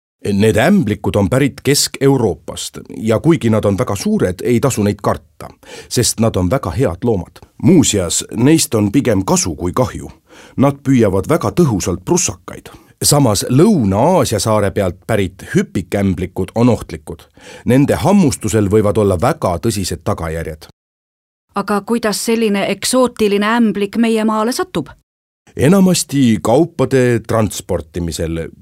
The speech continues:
Speaker 1: Kui te poest banaanide ostmisel märkate kastis mõnda looma,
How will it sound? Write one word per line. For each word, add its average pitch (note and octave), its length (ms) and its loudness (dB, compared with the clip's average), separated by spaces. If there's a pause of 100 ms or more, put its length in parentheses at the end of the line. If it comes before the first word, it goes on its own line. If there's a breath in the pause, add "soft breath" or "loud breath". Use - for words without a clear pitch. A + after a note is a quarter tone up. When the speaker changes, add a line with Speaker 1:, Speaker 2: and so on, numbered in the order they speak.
Speaker 1:
Kui B2 140 2
te A2+ 200 4
poest D3 420 2
banaanide A#2+ 500 2
ostmisel G#2 440 -2
märkate G2+ 680 -2 (260 loud breath)
kastis C3+ 360 -2
mõnda G#2 280 0
looma, F2+ 560 0